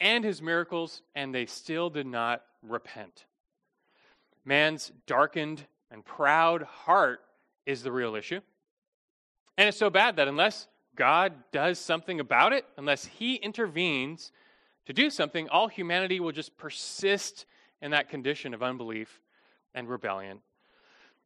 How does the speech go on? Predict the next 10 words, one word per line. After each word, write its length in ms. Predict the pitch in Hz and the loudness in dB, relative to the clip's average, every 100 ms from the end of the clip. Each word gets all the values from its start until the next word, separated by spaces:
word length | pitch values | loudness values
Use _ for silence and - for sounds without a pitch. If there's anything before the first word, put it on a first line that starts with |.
| _ | _
It's 160 | - 240 | -4 -2
true. 300 | - 285 139 - _ _ _ - - | 2 2 2 -4 _ _ _ -20 -8
All 320 | 135 165 196 220 | 2 4 6 4
must 320 | 165 143 - | 2 0 -2
repent 560 | 127 - 180 208 - - 160 | -8 -2 0 0 -4 -18 -12
and 120 | 151 | -6
believe 560 | 143 127 123 127 120 _ _ | -4 -2 -2 -4 -6 _ _
to 120 | - | -16
be 120 | 120 120 | -12 -10
saved. 520 | - 104 98 95 | -8 -8 -8 -14